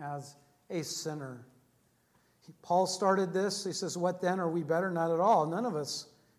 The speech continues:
He says, "All are under sin" in verse nine. Verse nineteen or in twenty, it says, "Because of the work of the law, no flesh will be justified in God's sight, for through the law comes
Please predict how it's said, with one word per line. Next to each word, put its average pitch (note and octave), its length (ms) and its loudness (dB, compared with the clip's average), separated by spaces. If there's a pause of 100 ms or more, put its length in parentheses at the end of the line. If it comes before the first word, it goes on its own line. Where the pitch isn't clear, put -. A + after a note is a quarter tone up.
He F3 60 -8
says, F3+ 340 0 (300)
"All E3+ 640 6
are E3+ 140 -8
under E3+ 240 -6
sin" D#3 520 -10
in D3+ 120 -14
verse D3+ 260 -8
nine. D#3 380 -6 (1000)
Verse F3 320 -2 (1000)
nineteen F#3+ 800 0
or F#3+ 160 -2
in D#3+ 120 0
twenty, G3+ 500 0
it D3 80 -2
says, F3 280 -2
"Because F#3 640 -2
of F#3 80 2
the E3 80 0
work G#3 240 4
of G3+ 60 0
the G3 80 2
law, G3 200 6
no G3 280 4
flesh G3+ 400 -2
will F3 120 -2
be D#3+ 140 -4
justified F#3+ 880 -2 (320)
in E3+ 220 -2
God's E3+ 320 2
sight, G3+ 400 2 (380)
for - 240 0
through B3 340 -4
the A3+ 100 2
law E3 540 6 (220)
comes E3+ 540 -6